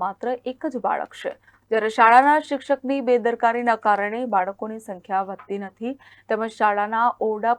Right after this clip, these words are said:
પણ જર્જરિત બની ગયા છે. ત્યારે સ્કૂલની આસપાસના વિસ્તારોમાં ચારસો થી વધુ મકાનો આવેલા છે અને તે શાળા નવી ના બન-, બનાવતા બાળકોના વાલીઓ દાખલા કઢાવીને ખાનગી શાળામાં લઈ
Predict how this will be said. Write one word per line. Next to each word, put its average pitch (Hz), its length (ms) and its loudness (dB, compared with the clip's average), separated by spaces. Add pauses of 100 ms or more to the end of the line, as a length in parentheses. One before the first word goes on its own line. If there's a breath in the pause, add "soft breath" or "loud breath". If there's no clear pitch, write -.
પણ 208 320 -4
જર્જરિત 208 560 -8
બની - 240 -14
ગયા - 260 -10
છે. - 120 -10 (280 soft breath)
ત્યારે 214 300 0
સ્કૂલની 277 480 0
આસપાસના 226 720 0
વિસ્તારોમાં 208 760 -2
ચારસો 202 400 0
થી 196 160 -8
વધુ 196 260 -10
મકાનો 247 460 -8
આવેલા 247 360 -4 (120)
છે - 100 -20 (300 soft breath)
અને 214 180 -6
તે 220 280 -4
શાળા 202 340 0 (320 soft breath)
નવી 247 400 4 (100)
ના 240 240 10
બન-, 226 240 2 (160)
બનાવતા 233 560 4 (400 soft breath)
બાળકોના 240 720 6
વાલીઓ 202 480 0 (160)
દાખલા 190 400 -6
કઢાવીને 196 560 -8
ખાનગી 196 400 -8
શાળામાં 190 520 -6
લઈ 196 140 -8